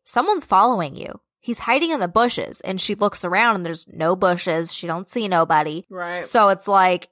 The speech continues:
Speaker 1: she had said in her email, she's like, you know, "Do I risk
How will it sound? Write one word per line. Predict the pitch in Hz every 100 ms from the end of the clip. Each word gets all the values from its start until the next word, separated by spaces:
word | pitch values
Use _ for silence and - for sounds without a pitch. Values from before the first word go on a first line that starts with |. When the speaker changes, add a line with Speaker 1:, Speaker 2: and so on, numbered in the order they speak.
| _ _
Speaker 1:
she | - - 214
had | 180
said | - 208
in | 196 190
her | 190 -
email, | 202 208 185 180
she's | 185 196 180
like, | 185 175 170
you | 190
know, | 180 175
"Do | 175 202
I | 196 175 180 175 -
risk | 185 185 180 202 - - -